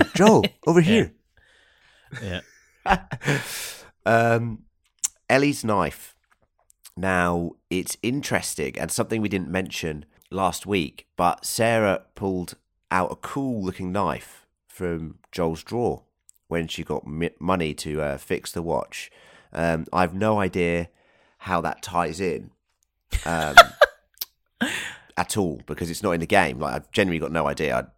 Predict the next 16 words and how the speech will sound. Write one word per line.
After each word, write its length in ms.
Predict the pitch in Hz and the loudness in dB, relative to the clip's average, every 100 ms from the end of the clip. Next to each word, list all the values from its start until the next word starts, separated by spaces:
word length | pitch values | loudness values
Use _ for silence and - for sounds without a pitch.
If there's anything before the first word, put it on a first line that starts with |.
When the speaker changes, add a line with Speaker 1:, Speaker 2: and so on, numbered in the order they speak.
| - | -14
Speaker 1:
I, 220 | 52 55 | -10 -10
I 40 | |
just 180 | 67 - | -10 -12
forgot 320 | - 80 71 - _ _ | -8 -6 -6 -10 _ _
about 200 | - 69 | -6 -4
that 140 | 55 58 | -4 -6
whole 140 | 71 | -8
thing, 360 | - 85 65 57 | -2 -2 -2 -8
but 100 | 60 | -8
then 120 | 73 | -4
I 60 | 73 | -4
remembered 380 | 78 95 76 | 0 0 0
it. 180 | 60 - _ - - - - - | -6 -10 _ -20 -20 -20 -20 -2
Uh, 220 | 85 82 | 0 0
but 160 | 76 | -2
seeing 340 | - 135 139 | -6 -2 -2